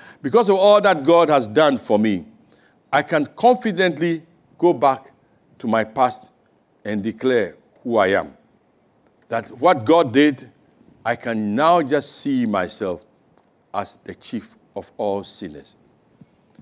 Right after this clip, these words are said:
Because of God's grace. Look at verses fifteen and sixteen. It says, "God did all these things for me.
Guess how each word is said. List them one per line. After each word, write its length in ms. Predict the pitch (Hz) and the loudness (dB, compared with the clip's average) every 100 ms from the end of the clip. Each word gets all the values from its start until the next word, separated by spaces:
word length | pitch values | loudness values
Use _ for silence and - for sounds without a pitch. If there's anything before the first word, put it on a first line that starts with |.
| _ | _
Because 280 | - 131 131 | -4 -2 0
of 140 | 131 | -2
God's 320 | 98 127 131 - _ | 2 2 2 -4 _
grace. 420 | - 113 - - - _ _ _ _ _ | -8 -8 -8 -18 -20 _ _ _ _ _
Look 140 | - | -4
at 120 | 123 | -2
verses 300 | 104 104 107 | -2 -6 -10
fifteen 460 | - 147 - 135 131 | -2 -2 0 -4 -2
and 140 | 120 104 | -8 -6
sixteen. 520 | - - - 113 87 _ _ _ _ _ _ _ _ _ | -6 -8 -6 -6 -6 _ _ _ _ _ _ _ _ _
It 60 | |
says, 240 | - 120 - | -8 -8 -8
"God 520 | - 147 170 175 135 _ | 0 4 4 4 -2 _
did 200 | 113 147 | 2 2
all 340 | 123 151 170 185 | 4 4 6 4
these 200 | 160 - | 0 -4
things 240 | 160 151 | -4 -4
for 160 | - 131 | -2 0
me. 240 | 120 98 | 0 -4